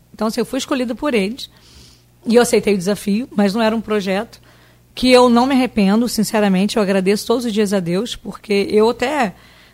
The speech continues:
É, eu orei muito antes, eu falei, "Senhor, se for tua vontade, eu quero, se não for, também não me dá." E aí, quando eu ganhei a eleição, eu falei, "Entendeu? Então é a vontade de Deus." E eu sou grata a Deus por isso, porque eu gosto do cuidar, eu gosto de, dessa luta. E, assim, ser vereadora não era um projeto meu,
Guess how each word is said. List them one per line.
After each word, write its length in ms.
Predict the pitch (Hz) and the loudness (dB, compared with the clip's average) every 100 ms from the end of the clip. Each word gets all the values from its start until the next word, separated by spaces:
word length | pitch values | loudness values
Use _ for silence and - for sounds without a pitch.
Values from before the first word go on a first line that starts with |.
| _ | _
É, 220 | 196 196 190 | -2 0 2
eu 160 | 202 214 190 | 4 4 4
orei 300 | 196 214 247 | 4 4 4
muito 300 | 226 233 214 | 2 2 2
antes, 200 | 226 233 | 2 -2
eu 60 | |
falei, 160 | 220 220 | -6 -8
"Senhor, 240 | - 233 | -4 -4
se 80 | 214 | -4
for 120 | - | -8
tua 140 | 294 262 | -8 -4
vontade, 540 | 254 240 254 254 240 | -4 -2 -2 -2 -2
eu 100 | 262 | -4
quero, 300 | - 226 233 | -4 -6 -6
se 100 | 220 | -4
não 100 | 226 | -4
for, 160 | 214 - | -4 -8
também 240 | 240 220 | -8 -4
não 100 | 226 | -2
me 80 | 220 | -2
dá." 320 | 185 185 220 | -2 -2 -2
E 60 | 214 | -4
aí, 60 | 208 | -4
quando 160 | 226 | -4
eu 60 | 214 | -4
ganhei 140 | 208 | -2
a 40 | 208 | -2
eleição, 200 | 202 - | -4 -10
eu 60 | |
falei, 160 | - 202 | -10 -8
"Entendeu? 280 | 180 185 160 | -6 -6 -6
Então 220 | 170 196 | -4 -4
é 60 | 185 | -2
a 40 | |
vontade 280 | 185 196 190 | -4 -4 -6
de 60 | 185 | -6
Deus." 280 | 175 214 - - - - - _ | -6 -6 -10 -20 -20 -20 -20 _
E 60 | 208 | 0
eu 140 | 226 | 0
sou 240 | - - 247 | 0 -2 2
grata 340 | 226 247 254 | 4 2 2
a 20 | |
Deus 160 | 208 208 | -2 -2
por 180 | - 202 | -6 -4
isso, 220 | 233 - | -4 -6
porque 160 | - | 0
eu 80 | 226 | 0
gosto 320 | 202 233 - | 2 0 0
do 80 | 220 | -6
cuidar, 420 | - 202 185 214 | -4 0 2 4
eu 60 | 208 | 2
gosto 360 | 185 220 - 196 | 0 -2 -4 -10
de, 140 | 190 | -6
dessa 320 | 208 196 190 | -2 0 0
luta. 380 | 196 180 202 233 - _ - - - - - _ | -4 -4 -6 -8 -10 _ -20 -20 -20 -20 -20 _
E, 100 | 269 | -2
assim, 340 | 285 254 196 - - | 0 2 2 0 -10
ser 320 | - 302 359 | -2 4 4
vereadora 480 | 277 254 220 247 262 | 6 4 6 4 4
não 160 | 285 | 4
era 160 | 269 269 | 4 4
um 40 | |
projeto 380 | 269 277 254 254 | 2 0 0 -2
meu, 260 | 294 240 | 0 0